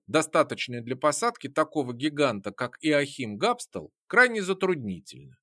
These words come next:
Мы даже на Небесном Страннике затруднялись это сделать. Габстел значительно снизил высоту и скорость, убрав часть парусов. Но хоть убей, ничего необычного в поведении корабля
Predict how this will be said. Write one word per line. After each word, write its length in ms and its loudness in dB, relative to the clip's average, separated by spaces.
Мы 180 -2
даже 320 2
на 100 0
Небесном 540 0
Страннике 640 4
затруднялись 800 -2
это 220 -4
сделать. 600 -8
Габстел 720 0
значительно 800 -2
снизил 480 -4
высоту 640 -4
и 80 -2
скорость, 720 -4
убрав 380 4
часть 300 -2
парусов. 460 -8
Но 240 2
хоть 240 0
убей, 320 4
ничего 480 0
необычного 800 -2
в 80 -20
поведении 560 0
корабля 600 0